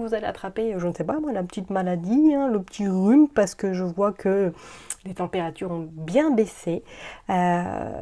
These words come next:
je serais pas étonnée qu'il y ait quelque chose là qui arrive à votre domicile. Et pour d'autres, est-ce que là, sentimentalement, est-ce qu'il y a une peine de cœur ? Est-ce qu'il y a eu une, une peine de cœur qui est arrivée et que du coup,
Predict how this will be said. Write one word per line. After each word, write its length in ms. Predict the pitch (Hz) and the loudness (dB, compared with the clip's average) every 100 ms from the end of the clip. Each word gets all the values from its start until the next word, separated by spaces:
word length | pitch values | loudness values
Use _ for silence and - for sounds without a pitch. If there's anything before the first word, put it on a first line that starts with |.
| - | -10
je 40 | - | -6
serais 180 | 190 | -4
pas 160 | 180 247 | 4 4
étonnée 340 | 240 214 214 | 4 2 0
qu'il 200 | 233 - | 0 -4
y 20 | 185 | -4
ait 20 | |
quelque 300 | 190 175 185 | -4 -4 -6
chose 260 | - 226 202 | -2 0 0
là 140 | 185 | -2
qui 120 | - | -2
arrive 200 | 180 196 | -2 0
à 80 | 185 | -2
votre 280 | 175 - 180 | -2 -4 -6
domicile. 500 | 180 185 185 - 185 | -2 -4 -4 -4 -4
Et 60 | |
pour 220 | 175 175 175 | -4 -4 0
d'autres, 240 | 240 - | 0 -2
est-ce 140 | - | -12
que 100 | - | -8
là, 160 | 185 226 | -6 -6
sentimentalement, 840 | - 185 - 165 160 156 165 185 277 - | -6 -10 -8 -10 -8 -8 -6 -4 -4 -6
est-ce 80 | - | -12
qu'il 140 | 180 | -6
y 20 | 185 | -4
a 40 | |
une 80 | 180 | -4
peine 220 | 185 180 | -2 -2
de 100 | 185 | -2
cœur ? 320 | - 170 - - - - - _ - - - - - | -4 -12 -12 -18 -20 -20 -20 _ -20 -20 -20 -20 -18
Est-ce 120 | - - | -16 -8
qu'il 120 | 165 | -4
y 20 | |
a 40 | |
eu 80 | 196 | -2
une, 200 | 175 151 - - - - - | -2 -6 -12 -18 -20 -16 -4
une 120 | 180 | -4
peine 240 | 208 196 180 | 0 0 2
de 100 | 180 | 0
cœur 400 | - 170 214 - | 0 0 0 -4
qui 160 | - | -6
est 140 | 170 185 | -4 -4
arrivée 500 | 170 147 165 202 190 | -4 -4 -2 0 0
et 40 | |
que 140 | - 160 | -2 -10
du 160 | 160 | -10
coup, 220 | - 226 | -6 -4